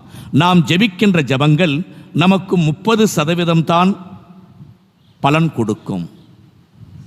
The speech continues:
பிறர் நமக்காக ஜெபிக்கின்ற ஜெபங்கள் தான் எழுபது சதவீதம் நமக்கு பலன் கொடுக்கும். அன்னை தெரசாவின் வார்த்தைகள். ஆம், அன்புமிக்க இறைமக்களே, பிறர்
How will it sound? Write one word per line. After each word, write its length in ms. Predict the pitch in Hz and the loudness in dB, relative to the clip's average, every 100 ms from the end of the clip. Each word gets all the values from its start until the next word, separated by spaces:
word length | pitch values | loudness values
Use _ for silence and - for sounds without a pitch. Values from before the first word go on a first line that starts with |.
| - - - - - | -20 -20 -20 -20 -10
பிறர் 420 | 175 214 233 233 - - - - - 117 | -4 0 0 0 -4 -18 -20 -20 -10 -2
நமக்காக 640 | 156 190 - 196 190 196 180 | 0 -2 -2 0 0 0 -2
ஜெபிக்கின்ற 440 | 160 156 - 151 143 117 | -4 -6 -6 -4 -4 -4
ஜெபங்கள் 420 | 127 147 139 127 147 | -4 -2 -4 -2 0
தான் 220 | 131 147 185 - - - _ 98 131 | 0 0 -4 -14 -20 -20 _ -4 0
எழுபது 380 | 170 190 190 180 - | 4 4 4 2 0
சதவீதம் 540 | 139 143 139 143 147 151 - 117 | -2 -2 -2 0 -2 -2 -8 -6
நமக்கு 380 | 123 127 - 131 127 127 - - | -4 -6 -4 0 2 0 -4 -6
பலன் 260 | 107 107 101 | -4 -4 -4
கொடுக்கும். 500 | 101 90 - - 82 78 - - - - - - - _ _ _ - - - 117 | -6 -10 -12 -14 -14 -16 -20 -20 -20 -20 -20 -20 -20 _ _ _ -20 -20 -6 0
அன்னை 240 | 135 151 147 - | 2 2 0 0
தெரசாவின் 640 | 120 - 131 117 113 117 117 - | -2 0 2 0 0 -4 -6 -6
வார்த்தைகள். 520 | 104 101 - 90 85 82 - - - - - - - - - - - _ - - - | -4 -4 -6 -8 -8 -12 -18 -20 -20 -20 -20 -20 -20 -20 -20 -20 -20 _ -20 -12 -2
ஆம், 140 | 175 147 | -2 0
அன்புமிக்க 360 | 117 101 95 101 | -4 -8 -8 -8
இறைமக்களே, 460 | 92 87 87 85 78 - _ _ - - - - _ - - - - | -8 -8 -12 -14 -14 -18 _ _ -20 -20 -20 -20 _ -18 -18 -10 0
பிறர் 360 | 214 247 262 | 2 4 2